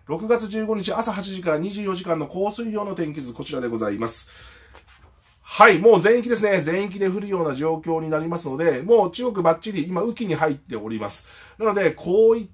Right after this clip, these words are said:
た雨を受けて、次の一週間ですね、かなりだまくらかしたんじゃないかなと思われる入水量がリアルな形でどう動いて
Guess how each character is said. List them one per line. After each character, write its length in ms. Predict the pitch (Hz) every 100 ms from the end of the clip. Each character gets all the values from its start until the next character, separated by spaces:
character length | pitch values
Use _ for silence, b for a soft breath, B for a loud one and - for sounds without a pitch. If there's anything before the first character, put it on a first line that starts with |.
| -
た 260 | 202 -
雨 220 | 226 226
を 200 | 165 117 -
受 240 | 156 127
け 60 | 117
て、 260 | 147 120
次 300 | - 165 214
の 180 | 214 165
一 80 | 139
週 220 | - 196
間 160 | 156 117
で 80 |
す 80 | 101
ね、 340 | 131 139 143 - b b b
か 220 | - 190
な 80 | 240
り 100 | 185
だ 160 | 170
ま 120 | 190 190
く 100 | 214
ら 100 | 208
か 140 | 214
し 80 | 208
た 140 | 202
ん 60 | 190
じ 80 | 170
ゃ 40 |
な 120 | 175
い 60 | 190
か 80 | 165
な 220 | 175 180
と 80 | 135
思 260 | 127 156
わ 80 | 175
れ 80 | 185
る 120 | 147
入 280 | 123 160 175
水 240 | 190 202
量 200 | 147 113
が 180 | 117 123
リ 260 | 113 185 226
ア 80 | 214
ル 80 |
な 120 | 165 135
形 340 | 135 120 -
で 120 | 98
ど 340 | 95 185 202 127
う 120 | 123
動 200 | 156 135
い 60 |
て 200 | 110 95